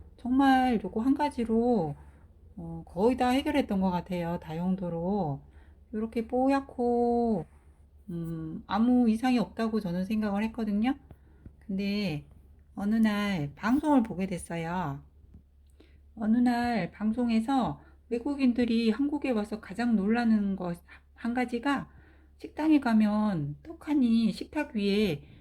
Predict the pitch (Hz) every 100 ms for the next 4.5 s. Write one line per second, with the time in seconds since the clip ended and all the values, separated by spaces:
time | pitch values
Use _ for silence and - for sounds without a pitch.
0 | - 196 208 196 196 247 247 220 220 226
1 | 262 254 214 180 185 175 160 196 202 165
2 | 185 185 170 156 - 240 165 - - _
3 | _ 214 247 294 233 185 233 240 214 175
4 | 175 165 175 175